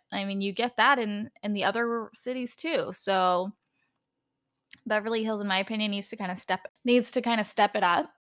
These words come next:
I don't know. I'm like, "Is this gonna be dragged on all season? Like, what else is gonna happen that's, this season that's gonna make us continue watching?" Um, I think we will see Erica talking more smack about the victims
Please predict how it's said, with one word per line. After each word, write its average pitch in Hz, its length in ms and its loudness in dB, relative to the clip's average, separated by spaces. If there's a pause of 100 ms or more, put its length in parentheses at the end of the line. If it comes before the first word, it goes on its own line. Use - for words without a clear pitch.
(140)
I 214 80 -4
don't 226 140 0
know. 247 60 2
I'm 233 180 2
like, 208 180 -2
"Is 208 120 0
this 208 140 0
gonna 226 160 2
be 214 140 4
dragged 208 340 4
on 214 140 4
all 185 140 2
season? 254 720 0
Like, 202 200 -2
what 202 140 2
else 214 160 0
is 214 120 -6
gonna 208 140 0
happen 196 600 -2
that's, - 400 -6
this 202 200 -4
season 196 320 -4
that's - 200 -10
gonna 190 180 -4
make 175 180 -4
us 190 120 -6
continue 180 440 -6
watching?" - 560 -2 (720)
Um, 196 320 -2
I 180 80 0
think 226 300 -2
we 202 260 -4 (120)
will 196 260 4
see 208 320 0
Erica 202 720 2 (920)
talking 196 440 2
more 180 240 2
smack 175 460 0
about 170 360 2
the 185 60 -4
victims 240 800 0